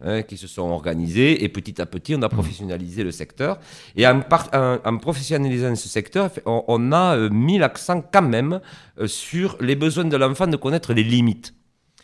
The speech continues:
Speaker 1: Les limites qu'il ne devait pas dépasser, puisqu'on considérait qu'effectivement, s'il dépassait ses limites, il ne pourrait pas devenir un citoyen à part entière. Et pour qu'il ne dépasse pas ses limites, on avait tendance à agir sur la frustration, c'est-à-dire frustrer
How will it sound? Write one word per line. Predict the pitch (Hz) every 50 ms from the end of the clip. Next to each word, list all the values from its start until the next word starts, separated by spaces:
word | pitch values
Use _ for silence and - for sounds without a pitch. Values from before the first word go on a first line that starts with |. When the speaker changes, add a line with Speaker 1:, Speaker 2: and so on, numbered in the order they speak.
| _ _ _ _ -
Speaker 1:
Les | 120
limites | 120 127 147 175 160 -
qu'il | - 123
ne | 120
devait | 104 95 120 135 120 117 127
pas | 127 - 147
dépasser, | 127 120 - - 113 - - 92
puisqu'on | - 95 - - 92 87
considérait | - 98 95 95 - - 104 92 98 113 156 175
qu'effectivement, | 165 127 113 - 92 _ - 107 98 101 113 143 160
s'il | 151 - - 139 120
dépassait | 107 123 - - 110 - 110
ses | 101 - 104
limites, | 95 92 95 104 131 156 -
il | 123 107 104 113
ne | 127 135
pourrait | 131 - - 107 - 101 82
pas | - - 110 131
devenir | 123 107 92 92 87 90 107 107
un | 104 98
citoyen | - 104 92 - 92 92 101 95
à | 92
part | - 87 87
entière. | 71 73 - - - - _ _ _ _ _ _ _
Et | - 139 139
pour | 139 - - 143 180 196 190 - -
qu'il | - 156 135
ne | 131 120
dépasse | 117 110 - 110 110 - - 104 -
pas | 107 101
ses | - -
limites, | 80 87 95 107 131 156 165 - 185 185 185 - - - - -
on | 110 120
avait | 117 110 113 110
tendance | - 117 113 127 151 170 165 160 -
à | 131 117
agir | 123 123 143 175 170
sur | - - 117
la | 107 110 120
frustration, | - - - - - - 107 101 - - 90 - - - - 98 _ _ _ _ _ _ _
c'est-à-dire | _ - 98 - - 92 98 110 139 139 -
frustrer | - - - - - 131 - - - - 110 87